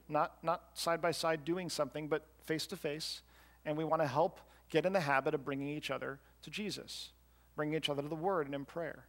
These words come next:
But as we've done that, it's been a struggle. It's been a struggle for a lot of people. It's been a struggle for many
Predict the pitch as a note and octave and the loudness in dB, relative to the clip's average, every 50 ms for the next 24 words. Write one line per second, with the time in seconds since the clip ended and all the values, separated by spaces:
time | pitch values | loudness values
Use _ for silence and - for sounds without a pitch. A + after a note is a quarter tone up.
0 | _ _ - - - - _ _ - _ _ _ _ _ - - - - - - | _ _ -20 -20 -20 -20 _ _ -20 _ _ _ _ _ -20 -20 -20 -20 -20 -20
1 | _ - - D#3+ E3 F3+ E3 D3 F3+ F3+ D3+ C#3+ G3 A#3+ C#4 A#3+ F3+ D3+ D#3 F3+ | _ -6 0 2 4 4 4 4 2 2 4 8 8 8 8 8 8 8 6 6
2 | G3 - F3+ G3 G#3 - - - C#4 C#4+ A3+ G3 - - - - _ _ _ _ | 4 0 -2 -2 -2 -2 -2 0 0 0 0 -2 -8 -10 -14 -20 _ _ _ _
3 | _ _ _ _ _ _ _ _ _ _ _ _ _ _ _ _ _ _ - - | _ _ _ _ _ _ _ _ _ _ _ _ _ _ _ _ _ _ -8 -4
4 | - A#3+ B3 B3 - - C#4+ C#4+ B3 G#3 E3 - G3 G3 G#3 G3+ F3 F#3 G3 G3+ | 0 4 4 4 6 8 8 8 8 8 4 6 4 6 6 6 8 8 10 10
5 | G3+ G3+ G3+ F#3+ - - - B3+ C4 A3+ - G3+ D#3+ D#3 - - A3+ G#3+ - - | 10 8 6 4 0 -2 0 0 2 4 4 4 4 4 4 4 2 4 4 4
6 | B3 A3+ A3+ G#3 - A3 G#3+ G#3 A#3 C#4 C#4+ B3 F3 C3 B2+ - | 4 6 6 6 6 4 4 6 8 8 8 6 4 2 -2 -6